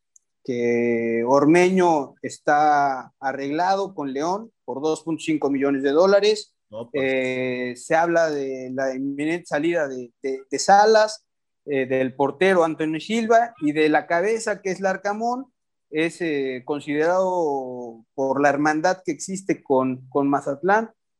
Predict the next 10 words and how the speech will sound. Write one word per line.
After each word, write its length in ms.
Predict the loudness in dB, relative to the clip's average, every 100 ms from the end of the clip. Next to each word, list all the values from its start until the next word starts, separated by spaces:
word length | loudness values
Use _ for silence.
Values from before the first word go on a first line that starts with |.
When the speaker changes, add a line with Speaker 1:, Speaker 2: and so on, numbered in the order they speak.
| _
Speaker 1:
que 120 | -4
podría 560 | 0 0 2 2 2 0
ser 300 | -2 -2 0
el, 340 | -2 -4 -10 _ _ _ _
el 180 | -2 0
nuevo 340 | 0 -2 -4
técnico, 560 | -6 -4 -6 -6 -6 -4
¿no? 240 | -2 -2
de, 480 | -4 -6 -10 -12 -16 _ _
de, 1200 | -12 -6 -4 -2 0 0 0 0 0 -2 -2 -8